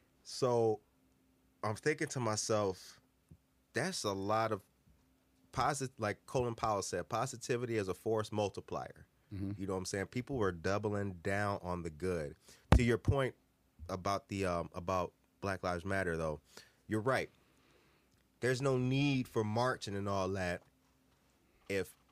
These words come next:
Speaker 1: people are cool, they coming out, they having a good time, we all, we all fellowshipping and pol-, you know, politicking.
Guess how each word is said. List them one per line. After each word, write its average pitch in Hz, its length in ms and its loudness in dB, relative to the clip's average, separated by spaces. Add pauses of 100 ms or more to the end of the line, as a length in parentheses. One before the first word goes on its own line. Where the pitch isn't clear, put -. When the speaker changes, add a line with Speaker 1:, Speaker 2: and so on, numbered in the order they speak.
Speaker 1:
people 110 380 -4
are 107 80 -4
cool, 110 440 2
they 110 140 2
coming 104 360 -4
out, 107 200 0
they 101 100 0
having 101 300 -2
a 95 40 -2
good 104 200 -2
time, 98 300 -4
we 104 140 -2
all, 101 240 0 (160)
we 101 140 -2
all 101 160 2
fellowshipping 104 640 0
and 92 100 -2
pol-, 110 280 0
you 104 100 -2
know, 98 80 -2
politicking. 107 580 -4